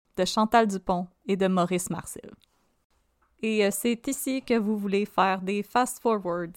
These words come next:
si vous ne voulez pas de description trop avancée, mais comme d'habitude, j'ai essayé de rester smooth, mais je vous donne quand même le drapeau rouge pour ceux et celles qui préféreraient s'abstenir.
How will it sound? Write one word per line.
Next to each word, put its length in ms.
si 180
vous 160
ne 180
voulez 260
pas 320
de 200
description 720
trop 340
avancée, 460
mais 400
comme 160
d'habitude, 360
j'ai 100
essayé 240
de 120
rester 540
smooth, 480
mais 440
je 120
vous 120
donne 260
quand 160
même 180
le 160
drapeau 360
rouge 360
pour 300
ceux 320
et 60
celles 300
qui 200
préféreraient 800
s'abstenir. 500